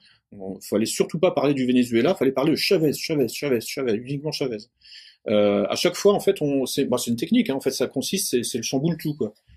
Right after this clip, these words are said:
Vous voyez, enfin, vous, vous, vous mettez en place des, des, des, des boîtes de conserve, et puis au sommet, vous avez la tête de, de, de quelqu'un, puis vous avez, vous allez lancer des, des,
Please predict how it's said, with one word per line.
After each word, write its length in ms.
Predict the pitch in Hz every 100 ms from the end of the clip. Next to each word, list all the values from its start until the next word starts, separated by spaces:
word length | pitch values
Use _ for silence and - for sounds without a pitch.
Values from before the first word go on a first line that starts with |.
| -
Vous 80 | 120
voyez, 80 | 143
enfin, 160 | 123
vous, 260 | 113 117 113
vous, 260 | 113 110 110
vous 160 | 120
mettez 320 | 117 127 143
en 200 | 135 117
place 320 | 110 139 135 110
des, 260 | 107 110
des, 180 | 107 107
des, 220 | 107 104
des 100 | 107
boîtes 160 | 117 113
de 60 |
conserve, 500 | 113 - - 175 196
et 60 | 131
puis 240 | - 123 113
au 80 | 120
sommet, 340 | - 131 151
vous 160 | 170 120
avez 160 | 131
la 80 | 117
tête 380 | - 180 180 - -
de, 180 | 110 107
de, 220 | 107 104
de 100 | 107
quelqu'un, 420 | 113 110 165 202 - - _
puis 100 | 113
vous 140 | 113
avez, 240 | 113 113 113
vous 160 | 117
allez 160 | 120 135
lancer 280 | 120 - 151
des, 160 | 110
des, 280 | 107 104 101